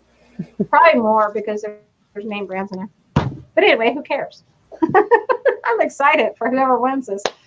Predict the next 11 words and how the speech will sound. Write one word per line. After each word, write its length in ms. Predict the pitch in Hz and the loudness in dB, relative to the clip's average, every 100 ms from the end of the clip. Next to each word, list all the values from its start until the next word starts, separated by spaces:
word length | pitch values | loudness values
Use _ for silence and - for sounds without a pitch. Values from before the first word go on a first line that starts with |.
| _ _ - | _ _ 4
All 160 | 254 | 6
right, 320 | 285 311 294 - | 6 6 4 2
fair 220 | 277 277 | 2 4
warning. 560 | 277 277 285 294 311 381 _ _ _ _ _ _ _ - | 4 4 4 -2 -6 -8 _ _ _ _ _ _ _ -6
Yeah, 240 | 254 277 | 0 2
let's 240 | 269 311 | 2 0
plan. 640 | - 285 269 277 233 175 196 - - _ - | -4 -4 -4 -2 -4 -6 -12 -16 -18 _ -6
I'm 220 | 254 302 | -4 -2
ready. 380 | 220 214 214 254 _ _ _ _ _ _ _ _ _ _ _ _ _ | 0 0 -2 -8 _ _ _ _ _ _ _ _ _ _ _ _ _
Hi, 380 | 440 453 453 - | 4 4 4 0
Kat. 540 | 370 370 415 440 - | 4 6 8 6 2